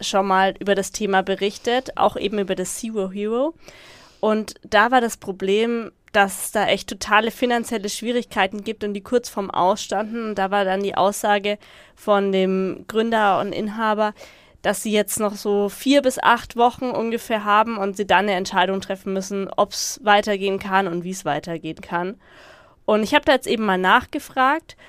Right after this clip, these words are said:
und es sieht in der Tat ganz gut aus. Also die sind eben auch durch den Aufruf, dass sie an die Öffentlichkeit gegangen sind, sind die Kunden eben darauf aufmerksam geworden, dass es da Probleme gibt.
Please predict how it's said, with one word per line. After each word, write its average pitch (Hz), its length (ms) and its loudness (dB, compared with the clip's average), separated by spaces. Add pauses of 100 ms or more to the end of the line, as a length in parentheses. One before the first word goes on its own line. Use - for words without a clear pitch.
(240)
und 247 400 2
es 240 160 -4
sieht 294 160 0
in 302 80 4
der 277 100 4
Tat 262 260 0
ganz 233 280 -4
gut 254 260 -2
aus. 160 520 0
Also 202 380 2
die 208 120 -8
sind 233 360 -2
eben 208 280 -2
auch - 160 0
durch 254 220 0
den 220 180 -6
Aufruf, 233 420 2
dass 226 180 -4
sie 220 300 -8
an 220 140 -4
die - 100 -2
Öffentlichkeit 240 580 -2
gegangen 233 420 -2
sind, 247 340 -2
sind 247 200 2
die 240 100 -8
Kunden 302 300 0
eben 214 200 0
darauf 196 200 0
aufmerksam 240 600 2
geworden, 208 320 2
dass 214 100 -4
es - 40 -18
da 214 100 0
Probleme 202 480 -6
gibt. 262 240 -4